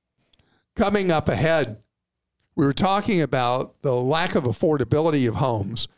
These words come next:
and the lack of affordability of mortgages. But what if you could dial back history and grab one of those ultra low mortgage rates from the previous era?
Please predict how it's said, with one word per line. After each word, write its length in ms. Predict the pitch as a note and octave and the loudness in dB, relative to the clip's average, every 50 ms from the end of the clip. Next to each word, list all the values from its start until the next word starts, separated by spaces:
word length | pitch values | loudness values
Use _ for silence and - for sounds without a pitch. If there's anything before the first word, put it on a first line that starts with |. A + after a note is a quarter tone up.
| _ _ _ _ _ - | _ _ _ _ _ -4
and 280 | F#3 G#3 C4 C#4 A#3 | -2 0 2 2 2
the 160 | G#3+ G3+ F#3+ F3 | 2 2 2 2
lack 340 | D#3 E3+ E3+ F3 F#3+ F3+ - | 2 0 0 0 -2 -2 -2
of 80 | F3 | 0
affordability 840 | D3 D3 C#3 - - G3 D#3+ D#3 D3 C3+ C#3+ D3 C#3+ C#3+ C#3 C#3 B2+ | 0 -2 -2 0 0 0 0 0 0 0 0 0 0 0 0 0 -2
of 80 | G#2+ | -2
mortgages. 760 | A2 A#2 C3+ E3 A3 A#3 F3+ D#3+ A#2 - A2 F#2 F#2 - - - _ _ _ _ _ | -2 -2 0 0 0 0 -2 -2 -2 -2 -4 -4 -4 -6 -10 -10 _ _ _ _ _
But 140 | - D#3+ D#3 | -2 -2 -2
what 360 | D#3+ C#3 C#3+ E3 A3+ C4 D4+ | 0 0 0 0 2 2 2
if 220 | F4 D4+ - - - | 2 0 0 -2 -6
you 380 | C#3+ C3 C3 E3 A3+ C4 B3+ - | -6 -2 0 2 2 2 2 0
could 320 | - G3 E3 C#3 A2 - | 0 -2 -2 -2 -2 -4
dial 420 | - C#3+ C3 D3+ G3 A#3+ C4+ A#3+ | -2 0 0 0 0 0 0 0
back 420 | F#3+ - G#3 F3 D#3+ D#3+ D#3 - - | 0 0 0 0 0 -2 -4 -6 -8
history 840 | - - G3 G3+ G3 - - - - D3+ B2+ A2 G2+ F#2+ G2 A#2 - _ _ _ _ _ _ _ _ _ | -4 -2 0 0 0 0 -2 0 0 0 0 0 0 -2 -4 -6 -10 _ _ _ _ _ _ _ _ _
and 220 | F3 E3+ C3+ B2 | -4 -4 -2 0
grab 600 | - C#3 A#2+ C3+ D#3+ F#3+ G#3 G3+ F#3+ F3 - - | 0 0 2 2 2 2 2 2 2 0 0 0
one 180 | C#3 D3 C#3 C3+ | -2 0 0 0
of 100 | C3+ C3+ | 2 2
those 260 | C3 B2+ B2 A#2 - - - | 2 2 0 0 -2 -2 0
ultra 400 | F3+ G3+ A#3 B3+ - - C4+ G#3+ | 2 2 2 0 0 0 0 2
low 260 | F3+ E3 D#3+ D#3+ D3+ | 2 2 2 2 0
mortgage 540 | C#3 C3+ C#3 D3+ E3+ F#3 F3+ D3+ A#2+ - - | 0 0 0 0 0 0 0 -2 -2 0 0
rates 500 | C3+ A#2+ G#2+ G#2 G#2 - - - - - - _ _ _ _ _ _ _ _ _ | 0 0 0 -2 -4 -4 -4 -6 -6 -6 -8 _ _ _ _ _ _ _ _ _
from 480 | - D#3+ C#3+ C#3 C3+ C3 B2+ C3 C3 - _ | -2 0 0 2 0 -2 -2 -6 -8 -10 _
the 140 | D3+ C#3 C3+ | -4 -4 -2
previous 580 | - - F3 D#3+ D3+ C#3 C#3 B2 G#2+ F#2+ - D#3+ | 0 0 0 0 2 0 0 0 0 0 0 0
era? 360 | B2 A2 G2+ F2 F2+ - | 0 0 -2 -2 -4 -8